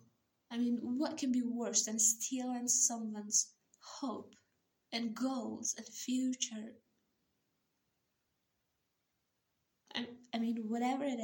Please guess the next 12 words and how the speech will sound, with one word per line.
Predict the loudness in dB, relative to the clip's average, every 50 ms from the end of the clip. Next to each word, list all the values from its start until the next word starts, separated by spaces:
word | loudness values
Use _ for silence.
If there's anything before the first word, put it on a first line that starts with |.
| -2 -2 0
is, | 2 0 0 0 -4 _ _ _ _ _ _ _ _ _ _ _ _ _ _ -8
it's | -4 -2 0 0 0
not | 0 0 0 -2 -4 -6 -8 -12 -8
fair. | -6 -4 -4 -2 -4 -4 -6 -8
It's | -10 -8 0 0 0 0 0
twenty-first | -4 -6 -2 0 0 0 0 0 -2 -6 -6 -6 -6 -6 0 4 4 4
century. | 4 2 -2 -4 -4 -4 -4 -2 -2 -2 -2 -4 -4
I | -2
mean, | -2 -2 -2 -4 -8 -12 -16 -18 -20 -20 _ _ _ _ _ _ _ _ -4
that | -4 -2 -2 0
this | 0 2 6 8 8 8 8 6
mindset | 4 4 4 4 4 4 2 2 4 2 4 4 4 2 0 -2